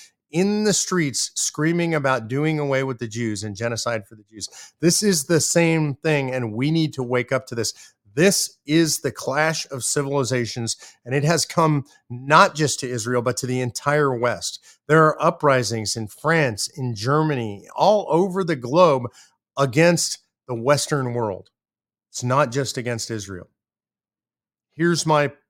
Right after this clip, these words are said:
position on all of this. Bring it on. I'm not going to lament it. I'm not going to shy away from it. We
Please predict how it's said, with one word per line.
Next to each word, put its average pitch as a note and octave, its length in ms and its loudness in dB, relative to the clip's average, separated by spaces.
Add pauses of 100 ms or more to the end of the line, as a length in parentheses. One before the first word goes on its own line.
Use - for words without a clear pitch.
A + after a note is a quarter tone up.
position A2 580 -6 (340)
on A2+ 140 -6
all A2 260 -2
of F#2 120 -8
this. - 400 -14 (1400)
Bring D#3 500 0 (880)
it C#3 380 -6 (840)
on. G2+ 360 -6 (1040)
I'm D3+ 140 6
not F3+ 180 6
going G3 280 4
to E3+ 120 -2
lament D3+ 420 0
it. D#2+ 160 -16 (640)
I'm C#3+ 120 0
not D#3+ 200 4
going F3+ 220 0
to C3+ 100 -6
shy D#3 440 2
away C3+ 340 -2
from A2 240 -10
it. F2+ 120 -20 (920)
We F3+ 600 -4